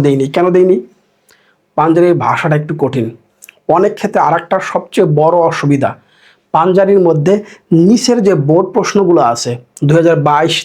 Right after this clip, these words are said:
তেইশ এই বোর্ড কোশ্চেনগুলো, আঠারো উনিশ যে বোর্ড কোশ্চেনগুলো আছে, ম্যাক্সিমাম কোশ্চেনগুলো বইয়ে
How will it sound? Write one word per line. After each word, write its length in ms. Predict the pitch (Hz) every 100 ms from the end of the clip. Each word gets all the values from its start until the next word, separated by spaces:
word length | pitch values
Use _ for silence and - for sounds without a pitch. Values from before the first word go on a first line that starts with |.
| 160
তেইশ 240 | 147 147 - - _ 208
এই 80 | 214 160
বোর্ড 180 | 165 165 -
কোশ্চেনগুলো, 580 | 147 - 139 131 135 143 147 - - - _ - 143
আঠারো 260 | 156 160 170 165
উনিশ 220 | 165 170 151 175
যে 100 | 220 156
বোর্ড 160 | 156 175 170
কোশ্চেনগুলো 360 | 175 - 151 143
আছে, 120 | - 139 - _ _ 151 156
ম্যাক্সিমাম 500 | 190 233 - 220 233 233 214
কোশ্চেনগুলো 560 | 180 - 202 185 196 208 151
বইয়ে 200 | 175